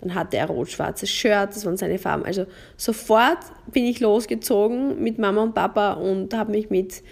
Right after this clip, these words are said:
Tiger Woods Style eingedeckt. So. Jetzt ist es aber so, dass dadurch fünfhunderttausend Menschen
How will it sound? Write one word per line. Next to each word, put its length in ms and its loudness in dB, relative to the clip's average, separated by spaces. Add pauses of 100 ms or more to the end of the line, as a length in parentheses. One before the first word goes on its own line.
(280)
Tiger 420 2
Woods 260 -2
Style 280 2
eingedeckt. 640 -4
So. 300 4 (1800)
Jetzt 360 4
ist 140 6
es 120 2
aber 180 6
so, 280 4
dass 240 2
dadurch 580 0
fünfhunderttausend 1040 2
Menschen 720 0